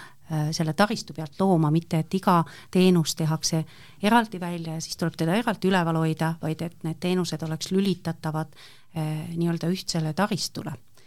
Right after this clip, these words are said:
Ja, ja see projekt sai nüüd alguse, äh, kaks tuhat üheksateist.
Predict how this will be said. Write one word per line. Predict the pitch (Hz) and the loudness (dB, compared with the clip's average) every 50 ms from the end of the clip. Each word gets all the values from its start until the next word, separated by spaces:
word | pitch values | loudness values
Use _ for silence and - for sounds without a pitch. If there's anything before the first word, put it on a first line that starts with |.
| - - - - - - - - - - - | -20 -20 -20 -20 -20 -20 -20 -20 -20 -20 -8
Ja, | - 165 160 160 151 147 165 | -2 0 2 2 2 2 2
ja | 165 165 160 | 2 2 4
see | - 208 208 | 4 2 2
projekt | - 196 170 170 - - | 4 2 2 0 -2 -2
sai | - 160 160 160 | 0 2 2 2
nüüd | 160 156 170 | 4 4 4
alguse, | 160 156 160 - - 165 160 - - 160 156 156 156 156 156 - - - - - - 180 | 4 4 2 0 0 2 2 2 4 4 4 4 2 2 0 -4 -8 -16 -20 -20 -8 -4
äh, | 170 160 160 160 160 156 160 160 160 - | 0 0 2 2 2 0 -2 -4 -2 -2
kaks | - 170 - - | -2 -2 -2 -4
tuhat | - 170 - 170 | -4 -2 0 0
üheksateist. | 160 160 - - 131 143 156 214 254 - - - | 0 0 -2 -2 0 0 0 2 0 -2 -4 -8